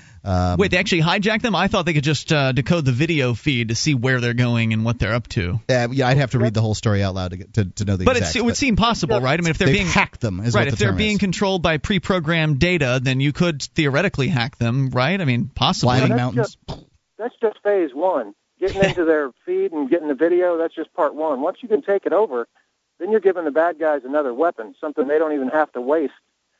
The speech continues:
Speaker 3: a suicide bomber to kill people with.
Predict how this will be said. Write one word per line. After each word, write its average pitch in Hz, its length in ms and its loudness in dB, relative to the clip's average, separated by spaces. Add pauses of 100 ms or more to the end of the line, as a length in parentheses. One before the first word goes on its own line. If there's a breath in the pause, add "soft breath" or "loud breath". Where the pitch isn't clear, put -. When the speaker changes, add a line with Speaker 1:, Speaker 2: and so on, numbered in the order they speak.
(500)
Speaker 3:
a 123 160 -12
suicide 151 460 2
bomber 131 300 -2
to 113 120 -4
kill 156 140 2
people 127 300 -10
with. 87 180 -12